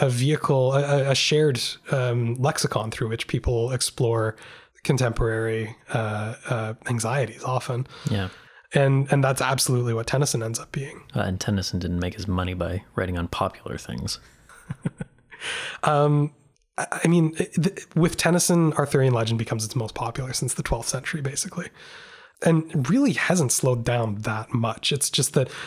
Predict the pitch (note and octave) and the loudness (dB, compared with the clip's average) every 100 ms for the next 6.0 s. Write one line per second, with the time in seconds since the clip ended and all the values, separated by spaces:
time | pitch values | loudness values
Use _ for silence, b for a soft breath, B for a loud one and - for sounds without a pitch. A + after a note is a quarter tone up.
0 | B B - E3 C3 C#3 C#3+ C#3 B2 - | B B -2 2 4 4 4 2 2 2
1 | B2+ B2 A#2+ A#2 A#2 - A#2+ - - A#2+ | 4 4 2 0 0 -2 0 -2 -2 -2
2 | A2 - - - - - D#3 D3 C3 B2 | -2 -8 -6 -4 -2 0 2 2 2 0
3 | - - A#2+ A#2 - A2+ A2 A2 A2 - | -2 -2 -2 -2 -2 -2 -2 -4 -4 -4
4 | A2+ A#2+ A#2 - - _ - C#3+ A2+ C3+ | -2 -2 0 -2 -6 _ -6 -4 0 0
5 | A#2 A2 - A#2+ A2 - C3 C3 A2+ | 0 -2 -4 -4 -4 -4 -2 -4 -6